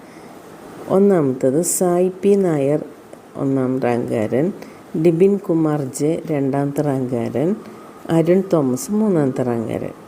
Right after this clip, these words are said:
അതായത് ഡി എ കാറ്റഗറിയിൽ പ്രത്യേകം റാങ്ക് ലിസ്റ്റ് ഉണ്ട്. അത് റാങ്ക്, ഏം, മെയിൻ റാങ്ക് ലിസ്റ്റിൻ്റെയും സപ്ലിമെൻ്ററി റാങ്ക്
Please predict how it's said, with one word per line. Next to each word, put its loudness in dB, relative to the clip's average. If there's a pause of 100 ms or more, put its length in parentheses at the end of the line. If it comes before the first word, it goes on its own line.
അതായത് 0 (400)
ഡി 4 (240)
എ 4 (540)
കാറ്റഗറിയിൽ 0 (500)
പ്രത്യേകം 2 (920)
റാങ്ക് 4
ലിസ്റ്റ് -4
ഉണ്ട്. 0 (240)
അത് 0 (260)
റാങ്ക്, -2 (200)
ഏം, 0 (520)
മെയിൻ 2 (240)
റാങ്ക് 0
ലിസ്റ്റിൻ്റെയും -2 (240)
സപ്ലിമെൻ്ററി 0
റാങ്ക് 0